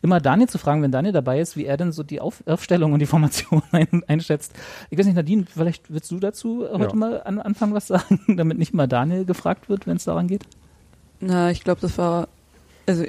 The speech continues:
Speaker 3: machen wir jetzt hier mal typische, äh, Fußballreportage. Ich
Speaker 1: Genau.
Speaker 3: glaub, das war schon
Speaker 1: Jetzt mal
Speaker 3: wichtig,
Speaker 1: richtig
Speaker 3: dass
Speaker 1: Sportstudio.
Speaker 3: Max Kruse,
Speaker 1: <laughs>
Speaker 3: Max Kruse war wieder zurück und es war auch wichtig, dass Max Kruse wieder zurück war.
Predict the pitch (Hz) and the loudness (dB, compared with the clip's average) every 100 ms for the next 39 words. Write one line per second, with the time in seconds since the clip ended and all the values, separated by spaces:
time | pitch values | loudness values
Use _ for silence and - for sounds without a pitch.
0 | - 180 185 220 208 196 - - 208 190 | -6 -2 0 4 4 4 0 -4 0 2
1 | 185 - 220 220 214 202 196 - 180 185 | 0 -2 -4 -2 0 2 2 2 2 0
2 | - 233 240 202 202 196 - 185 202 202 | -4 -6 -4 -4 -4 -4 -4 -4 -4 2
3 | 170 156 123 107 92 180 151 180 165 185 | 4 4 4 0 -4 -4 -2 2 4 4
4 | 202 175 190 139 139 139 117 113 226 233 | 4 2 2 2 0 0 0 0 0 0
5 | 233 - - - 185 - 160 254 - - | -4 -6 -14 0 0 2 0 0 -4 -8
6 | - 254 254 220 208 208 - 196 226 233 | -2 0 2 0 0 -2 -2 0 0 0
7 | 180 - 165 160 - - 131 - 170 180 | -6 -6 -8 -4 -4 -6 -8 -10 -8 -10
8 | - - - 170 165 156 - 160 - 156 | -12 -14 -12 -10 -8 -8 -8 -12 -8 -4